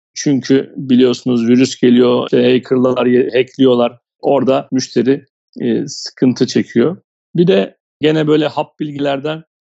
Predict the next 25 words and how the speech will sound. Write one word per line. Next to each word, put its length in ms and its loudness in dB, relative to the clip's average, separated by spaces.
özellikle 500 0
esnaf 520 -4
tarzı 600 -6
firmalarda 800 -2
malum 520 -4
poşet 340 -8
paralı 320 -2
oldu. 380 -4
Ancak 440 0
uygulamada 720 0
görüyoruz, 480 -2
hani 200 -8
yaşıyoruz. 500 -6
Şimdi 220 -4
bir 60 -4
bakkala 640 -4
gittik, 500 -8
bir 220 -10
şey 240 2
aldık. 380 0
E, 80 -6
yirmi 380 0
beş 160 0
kuruş 320 -6
poşet 340 -4